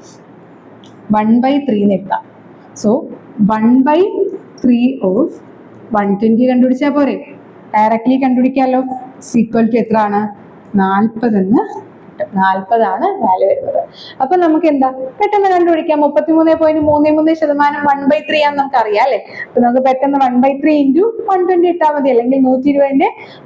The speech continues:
മൂന്നിലൊന്ന് കണ്ടുപിടിച്ചാൽ മതി, നമുക്ക് പെട്ടെന്ന് ആൻസർ കിട്ടും. So, ഈ ഒരു മെത്തേഡിൽ നമുക്ക് ചെയ്യാൻ പറ്റും. അങ്ങനെയാണെങ്കിൽ നമുക്ക് നോക്കിയാം, അടുത്ത,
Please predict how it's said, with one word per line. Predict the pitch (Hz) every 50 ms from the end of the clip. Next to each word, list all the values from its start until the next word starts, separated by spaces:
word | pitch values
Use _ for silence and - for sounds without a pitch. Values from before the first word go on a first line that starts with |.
| - 254
മൂന്നിലൊന്ന് | 262 277 277 277 277 262 254 254 254 247
കണ്ടുപിടിച്ചാൽ | 240 226 220 220 226 220 - - 233 220 214 202
മതി, | 190 185 202 202
നമുക്ക് | 196 196 202 202 208
പെട്ടെന്ന് | 196 - 208 208 226 285 392 - - - - - - - 208 214
ആൻസർ | 202 190 - - 571 -
കിട്ടും. | - - - 640 - - - - - - - - -
So, | - 403 480 - - 453 - 381
ഈ | 415 466 480
ഒരു | 453 427 381 311
മെത്തേഡിൽ | 254 214 226 226 226 220 226 233 320 480 494 - - - 214
നമുക്ക് | 208 190 208 202 - -
ചെയ്യാൻ | 185 185 185 190 190 - -
പറ്റും. | - - - - - - - - - - - -
അങ്ങനെയാണെങ്കിൽ | 427 440 415 359 330 311 302 294 302 302 302 285
നമുക്ക് | 277 294 277 277
നോക്കിയാം, | 269 254 262 277 277 277 285 285 - - - - - - - - - - - - - - - - - - - - - - - - - - - - - - - - - - - - - - - - - - - - - - - - - - - - - - - - - - - - - - - - - - - 370
അടുത്ത, | 403 403 - -